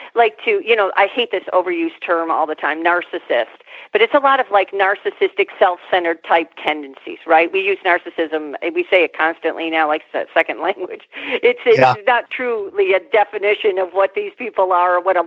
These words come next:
Speaker 1: many, many people are. A lot of people are just selfish, you know, and they just really wanna keep you where they have you. They don't wanna change. Nobody likes change. And what is the best place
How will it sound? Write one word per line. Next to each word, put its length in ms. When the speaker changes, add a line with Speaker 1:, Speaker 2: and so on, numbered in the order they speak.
Speaker 1:
many, 360
many 280
people 300
are. 100
A 40
lot 160
of 40
people 220
are 60
just 240
selfish, 640
you 120
know, 240
and 220
they 140
just 300
really 300
wanna 280
keep 300
you 120
where 280
they 180
have 340
you. 160
They 160
don't 180
wanna 240
change. 300
Nobody 480
likes 300
change. 360
And 240
what 160
is 140
the 80
best 300
place 220